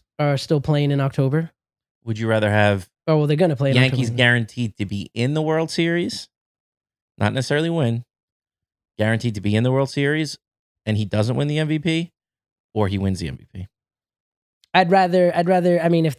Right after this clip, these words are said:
Speaker 1: if the, if they're not gonna win the World Series, and that's,
Speaker 2: Well, I'm
Speaker 1: if
Speaker 2: not
Speaker 1: that's,
Speaker 2: saying, I'm
Speaker 1: but you
Speaker 2: not
Speaker 1: said,
Speaker 2: s-
Speaker 1: but they, but they, they don't have the lock.
Speaker 2: Right.
Speaker 1: Um, I'd rather see him just get something for himself, you know?
Speaker 2: Uh, this is a far cry from you <laughs> wishing him off the team very early,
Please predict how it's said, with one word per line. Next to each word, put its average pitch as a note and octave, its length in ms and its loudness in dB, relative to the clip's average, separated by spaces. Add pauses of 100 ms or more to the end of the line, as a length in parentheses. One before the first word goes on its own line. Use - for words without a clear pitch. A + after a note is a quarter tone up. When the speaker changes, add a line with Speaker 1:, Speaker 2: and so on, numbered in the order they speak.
Speaker 1:
if D#3 180 0
the, D#3 420 0
if D3 160 -2
they're F#3 100 4
not G#3 140 2
gonna F3+ 140 2
win F3 120 2
the D3+ 60 0
World C3+ 200 -2
Series, C#3+ 440 0
and C#3+ 120 0
that's, D3 80 6
Speaker 2:
Well, C3+ 140 6
I'm - 80 2
Speaker 1:
if E3 40 8
Speaker 2:
not E3 100 6
Speaker 1:
that's, F#3+ 220 6
Speaker 2:
saying, C4+ 120 6
I'm B3+ 80 6
Speaker 1:
but A#3+ 40 6
you E3+ 60 6
Speaker 2:
not D#3+ 80 4
Speaker 1:
said, B3+ 60 8
Speaker 2:
s- A3 40 4
Speaker 1:
but A3 140 2
they, A#3 100 6
but G3 180 2
they, G3 120 2
they F3+ 180 2
don't F#3 140 4
have E3+ 120 0
the D#3 80 0
lock. E3 460 0 (120)
Speaker 2:
Right. G#2+ 300 0 (120)
Speaker 1:
Um, C#3+ 640 0
I'd F3 100 2
rather E3 180 2
see E3 200 0
him D#3 160 0
just C#3+ 160 -4
get D#3 180 0
something D3 580 -2 (380)
for E3 80 0
himself, C#3+ 500 -2 (440)
you D3+ 120 0
know? B2 220 -8
Speaker 2:
Uh, A2+ 60 0
this B2+ 180 0
is C3 140 -4
a C3 40 0
far C3 300 2
cry G#3 300 0
from B2 200 -2
you F#3+ 200 -2 (220)
<laughs> - 200 -20
wishing B2+ 420 0
him B2+ 120 2
off A#2+ 120 2
the A#2+ 60 -6
team C3+ 380 -2
very G2+ 240 0
early, G#2+ 420 -2